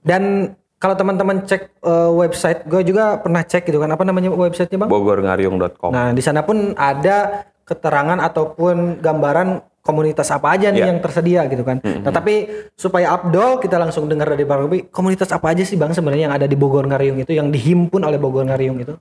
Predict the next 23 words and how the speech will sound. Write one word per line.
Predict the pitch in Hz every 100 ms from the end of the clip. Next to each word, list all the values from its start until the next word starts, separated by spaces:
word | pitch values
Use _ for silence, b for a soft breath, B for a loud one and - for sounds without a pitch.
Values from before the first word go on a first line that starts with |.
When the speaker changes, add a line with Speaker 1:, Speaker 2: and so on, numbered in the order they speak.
| _
Speaker 2:
Ada | - 98
banyak | 98 95 -
banget | 92 104
ya. | 98 87 80
Jadi | 95 95
kalau | 101 95 90
sekarang | 92 101 101
yang | 95
gabung | 90 87 90
di | 90
Bogor | 90 90 90
Ngariung | 90 92 92
itu | 104
ada | 90
seratus | 87 - 90 104
tiga | - 87 90
puluh | - 90
satu | 87 - 90 90
komunitas. | - 90 90 87 87 92 - _ -
Speaker 1:
Bogor | 147 143
Speaker 2:
Kota |
Speaker 1:
Raya? | 147
Speaker 2:
dan, | 156